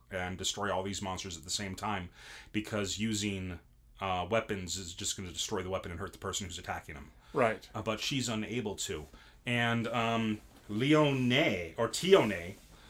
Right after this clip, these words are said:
Speaker 1: um, she, um,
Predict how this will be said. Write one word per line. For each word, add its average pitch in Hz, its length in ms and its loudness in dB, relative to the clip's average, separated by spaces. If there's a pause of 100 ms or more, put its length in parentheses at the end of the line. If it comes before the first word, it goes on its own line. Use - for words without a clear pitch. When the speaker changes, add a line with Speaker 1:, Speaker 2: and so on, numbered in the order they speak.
(200)
Speaker 1:
um, 95 840 0 (600)
she, 185 720 4
um, 170 680 6